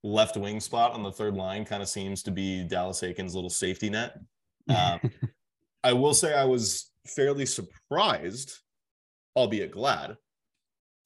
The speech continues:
Speaker 1: that Nesterenko has moved up into the top six so quickly, just 'cause, you know, from the past, how we've seen, um,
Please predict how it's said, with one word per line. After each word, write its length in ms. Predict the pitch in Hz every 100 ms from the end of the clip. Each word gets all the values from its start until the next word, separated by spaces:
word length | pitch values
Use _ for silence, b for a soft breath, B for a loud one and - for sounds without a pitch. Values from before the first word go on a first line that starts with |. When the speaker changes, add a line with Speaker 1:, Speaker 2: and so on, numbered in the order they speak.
| -
Speaker 1:
that 260 | 117 117 107
Nesterenko 640 | 107 113 120 113 107 107
has 100 | 101
moved 280 | 104 101 87
up 220 | - -
into 120 | 101
the 80 | 92 90
top 200 | - -
six 220 | - -
so 140 | - -
quickly, 560 | - 147 143 80 78 b b b b b -
just 160 | 117
'cause, 320 | 135 113 101 -
you 120 | 123
know, 140 | 101
from 360 | 92 107 95 92 - _ 113 -
the 160 | 110
past, 380 | 117 127 117 -
how 160 | 113 104
we've 140 | 95
seen, 460 | - 107 101 95 87 b b b -
um, 400 | 95 90 90